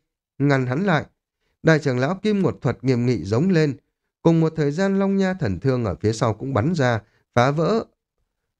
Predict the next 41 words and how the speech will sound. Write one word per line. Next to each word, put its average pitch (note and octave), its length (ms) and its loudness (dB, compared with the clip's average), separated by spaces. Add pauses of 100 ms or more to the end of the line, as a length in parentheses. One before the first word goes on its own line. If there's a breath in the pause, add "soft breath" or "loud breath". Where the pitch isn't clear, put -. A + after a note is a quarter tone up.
(240)
cả G#2+ 120 4
bức F#3 260 -2
tường, G#2+ 260 0 (140)
lao C3 280 2
thẳng F#2 320 -4
đến A2+ 180 -2
thân D#3+ 180 0
ảnh G2 260 -2
đang A#2 180 0
nâng A#2+ 160 0
cao A#2 240 0
giải G2+ 200 -2
hậu A2 220 -2
kia. C#3 260 2 (720)
Lục E3 240 4
Túc A#3+ 160 -4
ma G3+ 220 0
giải A#2+ 280 0
là G#2+ 100 0
một A2 200 -2
bộ A#2 220 -2
tộc - 180 -2
ma A#2 160 0
quái A2+ 260 0
tương C#3+ 220 0
đối A#2+ 160 0
dị D#3+ 220 0
biệt, A#2 220 -2 (380)
giải A2 300 2
hậu B2 260 -4
lại A#2+ 160 -2
chiếm D3 240 0
vị D3+ 180 0
trí A2+ 180 -2
cao A#2+ 180 -2
nhất F#3+ 220 2
trong C#3+ 180 -4
toàn G2 240 -2
bộ A2 140 0
bộ G#2+ 220 -2
lạc. G#2+ 260 0